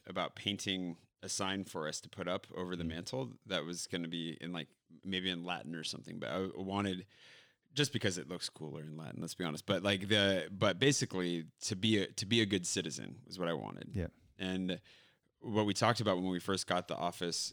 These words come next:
Speaker 1: and this ties into this, was, like, how do we, how are we good citizens of our neighborhood? How are we good citizens of Paris? How are we good citizens of this world? And how do we approach that through what we're doing here?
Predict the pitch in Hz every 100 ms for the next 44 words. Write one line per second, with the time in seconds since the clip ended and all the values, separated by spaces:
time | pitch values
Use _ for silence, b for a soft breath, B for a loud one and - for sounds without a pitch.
0 | - 101 104 - 107 92 110 117 85 82
1 | - 87 87 82 - 95 98 98 95 -
2 | 110 117 110 95 98 95 87 - 90 82
3 | 85 85 80 - - 82 82 80 - -
4 | 85 95 101 98 92 90 90 90 85 -
5 | 87 78 80 - 62 - 101 92 87 -
6 | - b b b b - 90 90 87 82
7 | - 85 82 80 76 76 - 73 - 82
8 | 107 98 90 85 - b b b b _
9 | _ 104 98 90 90 85 73 - 101 98
10 | 92 92 87 87 - - 92 90 - 76
11 | - 92 65 82 78 64 - - 57